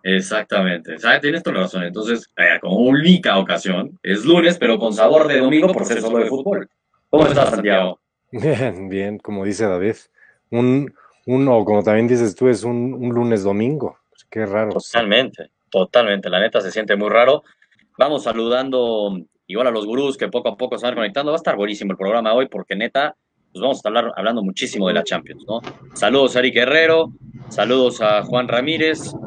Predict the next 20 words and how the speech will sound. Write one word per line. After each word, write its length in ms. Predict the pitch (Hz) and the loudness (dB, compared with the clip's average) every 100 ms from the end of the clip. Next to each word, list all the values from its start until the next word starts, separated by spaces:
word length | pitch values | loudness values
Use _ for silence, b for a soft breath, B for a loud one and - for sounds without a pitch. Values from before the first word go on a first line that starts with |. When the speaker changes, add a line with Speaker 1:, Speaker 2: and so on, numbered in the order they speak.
| - - - - | -10 -10 -10 -8
Speaker 1:
Gustav 420 | 110 - 131 127 | -8 -2 0 0
Santos 440 | - 131 131 117 | 0 0 0 0
también 260 | 110 110 120 | 0 -2 -2
saludos. 720 | 117 123 156 160 160 - - _ - - - | -4 -2 0 0 -2 -6 -20 _ -20 -20 -4
Buenas 200 | 120 117 | 0 0
noches, 320 | 127 123 120 | 0 -2 -4
gurús, 260 | 117 139 123 | -2 -2 -2
buenas 160 | 117 | -2
noches, 200 | 120 120 | -4 -4
Jonathan. 540 | 113 123 127 139 135 135 _ _ _ - - - | -2 -2 0 0 -2 -4 _ _ _ -20 -20 -10
Saludos 420 | 95 107 113 107 | -4 0 0 0
a 80 | 104 110 | -4 -2
Ronnie. 600 | 139 160 170 170 170 160 _ - - - - - | 0 2 0 -2 -4 -8 _ -20 -20 -20 -20 -12
Ángel 300 | 117 127 123 | -6 -2 -2
Rodríguez, 360 | 113 117 135 113 | 0 2 2 2
saludos, 720 | - 107 151 170 170 - - _ _ _ | -2 0 2 2 0 -4 -20 _ _ _
gurús. 480 | 127 151 170 - - _ | -6 -4 -6 -10 -20 _
Ganaron 400 | 110 123 147 147 | -2 2 2 2
mis 140 | 147 | 0
Chivas, 600 | - 190 202 107 - - | 0 2 2 0 -6 -16